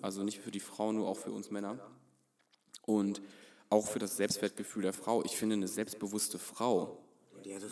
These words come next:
Speaker 2: richtig Sexappeal, also
Speaker 1: So.
Speaker 2: die ist richtig sexy.
Speaker 1: Und wie
Speaker 2: Eine Frau,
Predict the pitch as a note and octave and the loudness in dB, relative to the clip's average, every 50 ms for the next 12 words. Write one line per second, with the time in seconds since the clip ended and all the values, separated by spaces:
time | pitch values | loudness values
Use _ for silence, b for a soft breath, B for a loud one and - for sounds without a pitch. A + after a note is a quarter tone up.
0 | - A#2 A#2+ A2 - - - A2+ G2+ - - - A2 G2+ - - - - - - | -6 -6 -6 -6 -8 -10 -8 -8 -8 -8 -8 -10 -10 -10 -10 -14 -18 -18 -18 -18
1 | - - - - - F#2+ G2 G#2 G2 F#2 F#2+ G2 A2 - B2 B2 A#2+ G#2+ A#2+ A#2 | -16 -16 -14 -10 -6 -2 0 0 0 0 0 -2 -6 -4 -2 -2 -2 -2 -2 -4
2 | C#3 C#3+ C#3+ D3+ C#3 B2+ - C3 B2 - A2 G#2+ G2+ G2+ G#2 A#2 B2 A#2+ B2 B2 | -4 -6 -4 -4 -4 -4 -2 -2 0 0 2 2 2 2 2 2 2 4 4 6